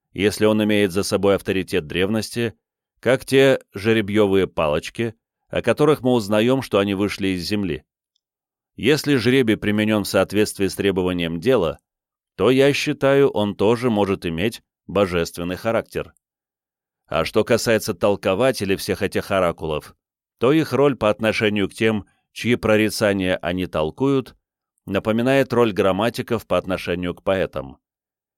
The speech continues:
К чему, стало быть, тратить столько остроумия, стремясь опорочить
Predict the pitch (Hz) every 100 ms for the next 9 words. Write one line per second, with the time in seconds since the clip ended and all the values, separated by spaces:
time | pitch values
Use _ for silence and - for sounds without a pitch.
0 | _ _ - - 107 147 143 143 135 120
1 | 127 - 123 120 98 92 - 104 98 90
2 | 80 - 80 104 123 104 80 69 - _
3 | _ - 107 113 113 - 82 - 87 113
4 | 131 135 120